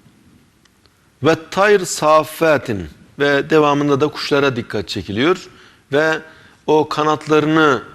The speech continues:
açıp kapatan, saf saf uçan o kuşlar da yine Allah'a tesbih ediyorlar.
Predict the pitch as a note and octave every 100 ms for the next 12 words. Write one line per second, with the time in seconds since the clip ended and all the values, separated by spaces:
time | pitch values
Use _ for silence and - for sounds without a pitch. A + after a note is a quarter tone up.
0 | - B2+ - F#3+ - C3+ B2+ A2+ A#2+ D3+
1 | D#3 - - - - D#3 D3+ - D3 C3
2 | C3 - C#3+ C3+ B2 B2+ - B2+ - C#3+
3 | A2+ C3 E3+ F3+ - - D3+ D3+ B2 B2+
4 | B2 B2 A#2 C#3+ F3+ E3 - - C3 -
5 | C#3+ A#2+ A2+ G#2+ F2 D#2 -